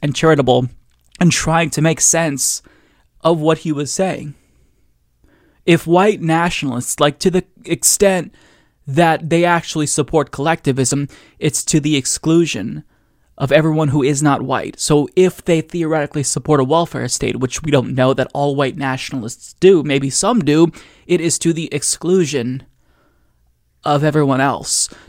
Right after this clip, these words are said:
not necessarily collectivist. That's more tribalistic. But he also said something in here that's really interesting. So he says that white nationalists, are they a problem on the right? Well, yes.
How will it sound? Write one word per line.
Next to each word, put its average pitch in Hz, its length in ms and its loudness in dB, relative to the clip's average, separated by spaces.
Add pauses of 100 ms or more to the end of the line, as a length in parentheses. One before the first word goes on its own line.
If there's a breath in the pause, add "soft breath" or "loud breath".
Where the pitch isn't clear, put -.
not 185 240 4
necessarily 151 680 -4
collectivist. - 960 -4 (320)
That's - 240 -2
more 139 380 4
tribalistic. 135 760 0 (280 loud breath)
But 196 80 6
he 233 60 8
also 269 200 6
said 196 220 0
something 151 240 0
in 143 80 2
here 139 120 2
that's 139 220 0
really 143 220 2
interesting. 127 320 -4
So 139 280 4 (720)
he 202 180 0
says 139 460 2
that 147 340 -2 (720 soft breath)
white 175 360 6
nationalists, 147 960 -4 (280)
are 156 120 4
they 185 140 4
a 185 80 4
problem 147 400 2
on 131 140 -2
the 123 80 0
right? 107 340 -2 (400 soft breath)
Well, 160 260 4
yes. - 540 0